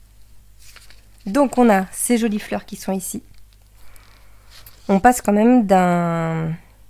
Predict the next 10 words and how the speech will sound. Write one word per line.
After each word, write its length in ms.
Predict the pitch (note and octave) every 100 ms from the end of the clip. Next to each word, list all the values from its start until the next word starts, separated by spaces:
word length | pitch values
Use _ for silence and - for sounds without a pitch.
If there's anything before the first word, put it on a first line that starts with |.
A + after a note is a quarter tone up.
| _ - - - -
set 360 | - A#3+ A3+
de 100 | G#3+
tampons 460 | G#3 G#3+ G3+ G3+ G3
qui 300 | - - F#3
est 180 | F3+ -
à 200 | D#3 D#3+ -
cinquante-quatre 800 | - - A#3 A3+ G#3+ G#3 G3 F#3
euros 220 | F3 G3+
pour 180 | - -
celui-ci 440 | F3 G3 -